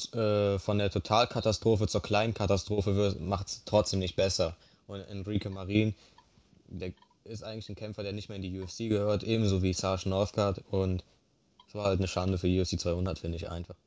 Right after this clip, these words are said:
Also darauf hatte ich schon von vornherein keinen Bock und die beiden haben auch nicht abgeliefert. Marin besser als, äh, Northcutt, finde ich noch im Endeffekt, auch wenn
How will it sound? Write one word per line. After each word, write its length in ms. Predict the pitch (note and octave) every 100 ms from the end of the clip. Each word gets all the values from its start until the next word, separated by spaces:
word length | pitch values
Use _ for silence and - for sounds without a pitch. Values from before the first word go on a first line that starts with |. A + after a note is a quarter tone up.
| _ _ _ _ _
Also 160 | F#2+ F2+
darauf 320 | F#2+ F#2+ F#2+
hatte 160 | G2
ich 60 | G2
schon 140 | G2
von 340 | F#2 - - F#2+
vornherein 520 | G2+ G2 F#2 F#2+ G2+
keinen 240 | - G#2
Bock 220 | F#2 G2 -
und 140 | F#2
die 80 | F#2
beiden 320 | F#2+ F#2 F#2
haben 320 | F#2 F2+ F2+ - _ _ _ _ _ _
auch 80 | G2+
nicht 160 | G2 -
abgeliefert. 680 | F#2+ G2 F#2 F2+ - F2 _ _ -
Marin 380 | G2+ F#2+ A2
besser 280 | G2 G#2 G#2
als, 540 | F#2 F#2 F2+ - - - _ _ _ _ _ _
äh, 380 | F#2+ F#2 F2+ F2+ F2
Northcutt, 460 | F#2+ A#2 - C#3
finde 180 | - C#3
ich 60 | A#2+
noch 120 | A#2
im 120 | A2
Endeffekt, 520 | A#2 A2+ G2+ G#2+ G#2
auch 240 | F#2+ G2 -
wenn 360 | G2 F#2+ F2+